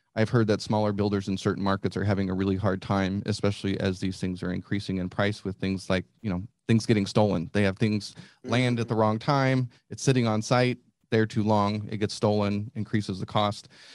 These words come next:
Um, in Florida, there are some builders that are canceling contracts, and they said, "You will know the price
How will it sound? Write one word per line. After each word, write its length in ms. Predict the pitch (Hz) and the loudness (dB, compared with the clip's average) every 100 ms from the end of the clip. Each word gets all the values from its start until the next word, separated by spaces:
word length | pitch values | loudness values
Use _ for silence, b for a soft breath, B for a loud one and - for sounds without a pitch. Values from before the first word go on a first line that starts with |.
| B B | B B
Um, 440 | 120 113 107 104 - | 2 2 2 -2 -4
in 160 | 117 110 | -2 -2
Florida, 460 | - 147 147 110 | 0 0 4 2
there 160 | 101 101 | 2 0
are 60 | 101 | 0
some 200 | 120 107 | -2 -2
builders 300 | 101 104 98 | -2 -2 -2
that 100 | 95 | -4
are 80 | |
canceling 480 | 92 - 107 - 98 | -2 -2 -2 -2 -8
contracts, 720 | - 104 101 - 92 - - | -4 -2 -2 -2 -4 -4 -8
and 140 | - 101 | -2 0
they 80 | 98 | 0
said, 320 | - 98 92 | 0 -2 -2
"You 140 | 104 | -2
will 100 | 117 | 0
know 160 | 127 113 | 2 2
the 100 | 110 | 0
price 540 | - 95 92 104 - | 2 2 2 -2 -10